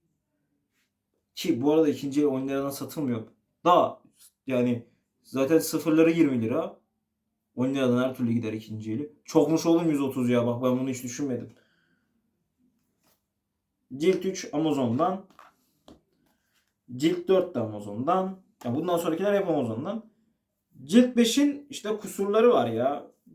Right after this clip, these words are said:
Bu köşesi, şu köşesi ve şu köşesi çıtırdan ufaktan katlanmış. Yani kusurları bu. Onun dışında başka kusurlar yok. Ee,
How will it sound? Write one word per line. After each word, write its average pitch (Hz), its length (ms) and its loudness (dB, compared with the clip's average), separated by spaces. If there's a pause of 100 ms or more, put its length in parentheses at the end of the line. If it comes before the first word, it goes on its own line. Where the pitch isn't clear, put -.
(300)
Bu 196 180 -8
köşesi, 151 760 0 (1600)
şu - 260 -10
köşesi 131 800 0 (1000)
ve 139 60 -4
şu - 200 -8
köşesi 170 600 -2
çıtırdan 180 480 -4
ufaktan 175 440 -4
katlanmış. 151 600 -4 (220)
Yani 117 180 -6
kusurları 139 560 0
bu. 120 300 -4 (580)
Onun 160 220 0
dışında 165 280 -2
başka 160 260 0
kusurlar 147 440 0
yok. 127 420 0 (1000)
Ee, 131 580 2